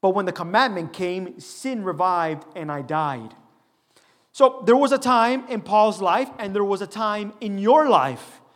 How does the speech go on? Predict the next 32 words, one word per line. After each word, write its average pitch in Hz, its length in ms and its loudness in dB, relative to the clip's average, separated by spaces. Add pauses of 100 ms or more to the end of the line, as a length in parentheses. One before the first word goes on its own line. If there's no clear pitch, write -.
(840)
where 226 200 8
I'm 247 260 4
sure 262 640 2 (260)
we 214 140 2
were 247 160 2
just 254 320 0
living 240 300 -2
our 202 260 0
best 254 640 0 (160)
life 208 680 0
now. 156 460 -6 (1040)
Everybody 196 400 0
in 202 80 -2
here, 165 180 -2
I'm 160 120 -2
sure 175 280 -4
for 170 160 -8
the 156 80 -6
most, 190 380 -4 (560)
most 156 260 0
of 165 80 -6
us, 160 160 -6
we 196 100 -8
were 160 220 -2
just 143 440 -12 (460)
wilding 240 520 4
out, 139 280 0 (440)
living 269 260 -2
our 233 140 4
best 247 580 0
life 247 560 0
now. 180 480 2